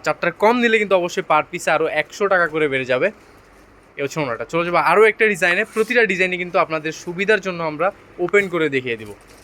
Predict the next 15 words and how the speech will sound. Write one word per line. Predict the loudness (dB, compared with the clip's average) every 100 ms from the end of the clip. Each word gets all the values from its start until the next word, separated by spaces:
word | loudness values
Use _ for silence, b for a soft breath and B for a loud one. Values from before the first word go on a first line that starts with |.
| -8
এটা | -4
থাকবে | -4
হচ্ছে | -4 -4 0
লাইট | 2 2 0
একটা | 0 0
ইয়েলো | 0 0 0
কালার, | 0 0 -4 -20 -20 -20 -8
আর | -6 -6
খুবই | -6 -6 0
দারুণ | 2 2 0
কিন্তু। | -8 -6 -4
এটা | 0 2
অফ | 2 2
ফ্রন্ট | 0 2
পার্টে | 2 -2